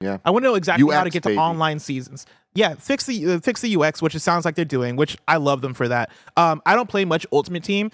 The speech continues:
Speaker 2: The changes they're talking about is, as, as far as putting women's players into Ultimate Team, playing together with the men's players, I think that's a good change from the way that they're arguing it. Eh, I think that sounds welcome. Ultimate pl-, Ultimate Team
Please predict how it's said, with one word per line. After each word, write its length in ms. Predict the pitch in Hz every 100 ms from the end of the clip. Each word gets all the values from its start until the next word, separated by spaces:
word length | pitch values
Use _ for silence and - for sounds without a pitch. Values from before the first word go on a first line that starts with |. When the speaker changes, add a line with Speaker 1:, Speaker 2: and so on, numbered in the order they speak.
| - -
Speaker 2:
The 160 | 190
changes 380 | 180 208 208 214
they're 100 | 196
talking 220 | 185 165
about 140 | 165 165
is, 100 | 143
as, 500 | 151 139 117 143 -
as 180 | 139 131
far 300 | - 151 147
as 180 | 131
putting 300 | 123 175 156
women's 240 | 139 135 143
players 480 | 156 139 151 156 - _ _
into 220 | 147 147
Ultimate 320 | 147 147 165 143
Team, 400 | 151 147 165 151
playing 320 | 143 151 147
together 220 | 147 135
with 60 | 127
the 60 |
men's 160 | 127 135
players, 260 | 156 170 - - -
I 80 | 247
think 140 | 277
that's 140 | 247 185
a 20 |
good 140 | 165
change 340 | - 147 143 -
from 100 | 190
the 60 |
way 160 | 165 180
that 100 | 170
they're 140 | 165
arguing 340 | 135 135 139 135
it. 180 | 139 - _ _ _ _ -
Eh, 140 | 208 185 -
I 140 | 170 196
think 160 | 226
that 160 | 190 185
sounds 260 | 180 180
welcome. 380 | 147 147 170 160 - _ -
Ultimate 260 | 190 190 208
pl-, 140 | - -
Ultimate 340 | 208 214 202
Team 340 | - 175 185